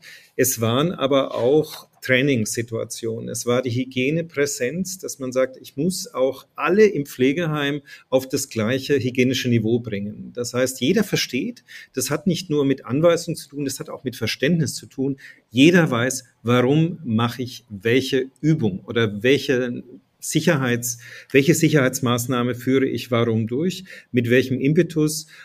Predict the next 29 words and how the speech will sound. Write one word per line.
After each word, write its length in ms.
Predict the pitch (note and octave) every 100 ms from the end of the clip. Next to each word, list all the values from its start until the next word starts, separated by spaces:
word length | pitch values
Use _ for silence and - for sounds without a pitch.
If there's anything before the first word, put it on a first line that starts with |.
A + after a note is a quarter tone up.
| _ -
Und, 400 | C3 C3+ C3+ - -
äh, 240 | B2+ A#2+
wir 140 | B2+
hätten 300 | A#2+ C3 D#3
die 180 | C#3 C3
Heime 260 | A#2+ C3 C#3+
in 80 | C#3
ihren 240 | C3 C#3
Strukturen, 640 | - C3 C3+ - C3+ C3+
glaube 320 | C3 A2+ A2+
ich, 120 | A#2 -
besser 260 | A#2+ C3
unterstützen 640 | A#2+ A2+ - C3+ C3+ E3
müssen. 440 | D#3 D3+ - D3+ - - - -
Und 300 | B2+ C3 B2
wir 380 | C3 C3 C#3 - _ _ _ _ _ _
hatten 500 | - - C#3 - F3
auch 380 | E3 B2 C3+ C3+
das 280 | - C3 -
Gefühl 480 | A#2+ - C3+ D#3 D3+
von 220 | D3 C3+
Anfang 420 | B2 D3 D#3 C#3
an, 460 | B2 B2+ C3+ C#3 -
dass 280 | C3+ B2+ -
die 360 | B2 A#2 A#2+ -
Testsituation 1080 | F3 F3 - E3 C#3 A#2+ A#2+ - A#2 A#2+
viele 340 | A#2+ C#3+ D3+ B2
Heime 340 | A#2+ B2+ B2+
überfordert. 840 | - A#2 A#2+ - G2+ G#2+ G#2 -